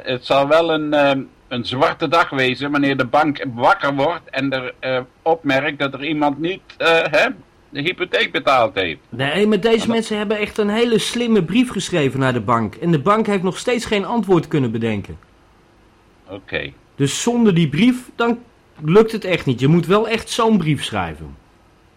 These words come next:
Speaker 1: Eh, ja, en dan zijn ze... En dan, eh, wordt die zo ge-, zo... Die brief wordt dan zo geschreven dat als... De mensen in de bank dat lezen, denken we, "Oh Jezus, we zullen dat maar niet wakker maken."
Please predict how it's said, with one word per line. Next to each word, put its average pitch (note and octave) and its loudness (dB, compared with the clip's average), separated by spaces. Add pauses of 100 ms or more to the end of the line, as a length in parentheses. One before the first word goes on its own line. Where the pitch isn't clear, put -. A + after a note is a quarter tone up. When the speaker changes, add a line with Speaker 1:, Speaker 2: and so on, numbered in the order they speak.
(220)
Speaker 1:
Eh, A#2 0
ja, C3 -2
en B2 -2
dan B2+ 2
zijn B2 0
ze... A#2 -8 (200)
En A#2+ -8
dan, B2 0
eh, A#2 2 (240)
wordt C3+ -2
die C3 0
zo G3+ 2
ge-, D#3+ -4 (160)
zo... E3+ 0
Die C3 -2
brief D3+ 0
wordt C#3+ 0
dan B2 0
zo C3+ 0
geschreven A2 -4
dat A#2 0 (100)
als... - -6 (460)
De - -16
mensen B2 -2
in A2+ -2
de G#2+ -4
bank C#3 0
dat A2+ -2
lezen, B2+ -2
denken B2+ -4
we, F#2+ -6
"Oh B2+ -4
Jezus, A2 -6
we G#2 -16
zullen A2+ -4
dat A#2 0
maar A2+ 0
niet C#3 2
wakker A#2 0
maken." G#2 -2